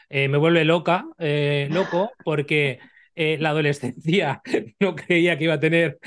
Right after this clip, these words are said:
un impacto en mi gestión, <laughs> ¿sabes? Emocional con ella tan, tan fuerte como, como está siendo, pero,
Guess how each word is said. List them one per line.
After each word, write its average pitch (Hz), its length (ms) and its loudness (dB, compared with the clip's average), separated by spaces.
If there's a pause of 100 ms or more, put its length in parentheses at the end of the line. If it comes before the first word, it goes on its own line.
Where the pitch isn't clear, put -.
(220)
un 160 160 -4
impacto 160 680 -2
en 202 400 -2
mi 165 120 2
gestión, 165 640 0
<laughs> - 40 -6
¿sabes? 165 640 0 (240)
Emocional 165 840 0
con 160 160 -4
ella 160 240 -2
tan, 147 240 -2 (300)
tan 165 220 0
fuerte 190 440 0
como, 165 400 0
como 175 160 -2
está 175 240 0
siendo, 208 440 0
pero, 165 340 0